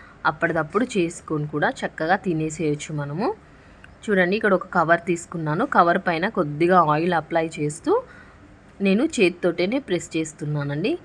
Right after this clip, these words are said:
మనం చేతితో చేసుకున్నవి చాలా రుచిగా ఉంటాయి ప్రెస్తో చేసే వాటికంటే.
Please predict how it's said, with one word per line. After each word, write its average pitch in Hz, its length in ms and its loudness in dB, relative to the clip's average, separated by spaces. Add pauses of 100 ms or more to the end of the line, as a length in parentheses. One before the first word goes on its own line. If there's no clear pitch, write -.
(540)
మనం 202 160 4 (100)
చేతితో 214 540 0 (140)
చేసుకున్నవి 202 580 -2 (100)
చాలా 175 340 4
రుచిగా 160 360 -2 (100)
ఉంటాయి 160 320 -4 (120)
ప్రెస్తో 185 340 -2 (120)
చేసే 165 260 -2 (100)
వాటికంటే. 151 560 -6